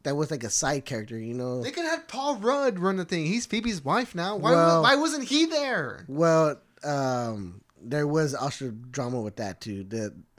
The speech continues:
Speaker 1: uh, Paul Rudd got a lot of bad vibes from the, from the
Speaker 2: The
Speaker 1: cast.
Speaker 2: cast. Oh, I can see that.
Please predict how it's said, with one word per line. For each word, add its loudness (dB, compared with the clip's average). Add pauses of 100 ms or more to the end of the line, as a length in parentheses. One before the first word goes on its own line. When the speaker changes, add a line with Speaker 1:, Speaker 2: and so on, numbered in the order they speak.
Speaker 1:
uh, -6 (540)
Paul -2
Rudd -2
got -6
a -8
lot -6
of -8
bad -4
vibes -8
from -8
the, -12 (320)
from -10
the -12
Speaker 2:
The -14
Speaker 1:
cast. -12
Speaker 2:
cast. -10 (260)
Oh, -20
I -20
can -20
see -20
that. -20